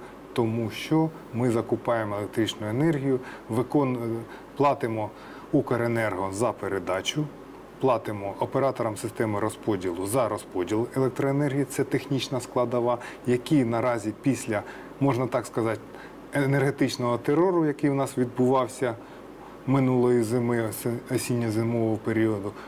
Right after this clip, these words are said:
повинні ремонтувати мережі для того, щоб у нас в ц-, в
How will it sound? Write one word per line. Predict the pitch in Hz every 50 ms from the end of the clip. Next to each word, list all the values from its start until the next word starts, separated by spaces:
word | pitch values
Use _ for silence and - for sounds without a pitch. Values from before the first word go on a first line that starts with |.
| - - -
повинні | 151 143 131 139 151 147 139 131 123 120 110 110
ремонтувати | 127 120 120 120 120 113 - 123 117 117 113 107 - - 107
мережі | 101 107 110 127 151 170 170 156 156 160 160 160 - - - -
для | 110 117 120
того, | 113 - 123 131 151 139
щоб | - - - 120 123 113 110 -
у | - 117
нас | 117 123 - - - - - - - - - - - - - - - -
в | -
ц-, | - - - - - - 131 117
в | -